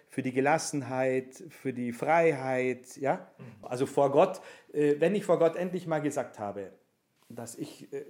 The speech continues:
Speaker 1: dass ich Lepra habe, ja, was wir jetzt, also, dass ich Aussatz habe, äh, dass ich, dass ich, dass ich nicht mit den anderen sprechen kann, ja?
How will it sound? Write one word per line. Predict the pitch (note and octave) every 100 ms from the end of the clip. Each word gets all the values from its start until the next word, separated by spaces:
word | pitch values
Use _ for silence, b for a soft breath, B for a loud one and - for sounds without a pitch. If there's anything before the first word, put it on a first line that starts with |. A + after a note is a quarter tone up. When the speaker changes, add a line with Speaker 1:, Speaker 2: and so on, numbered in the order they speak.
| -
Speaker 1:
dass | C#3+ D3+
ich | D3
Lepra | - D#3 F3+ B2+ A#2
habe, | G#2+ G2 F#2+ F2
ja, | B2 C3+
was | A#2+
wir | A2+
jetzt, | G#2+ -
also, | A#2 A2 B -
dass | A#2
ich | C#3+ -
Aussatz | A3 G#3+ C#3+ -
habe, | G#2 - - _ _ _ _ _ _ _ _ _ _ -
äh, | G#2 A2 A2
dass | A#2+
ich, | C3 - - C#3+
dass | C#3+ D3+
ich, | - - D3+
dass | D3 -
ich | E3 - -
nicht | D#3+ F#3+
mit | F#3+ F3+
den | F3+
anderen | F#3+ F#3+
sprechen | F3+ B3 - D3
kann, | A2 F2+
ja? | C3+ C3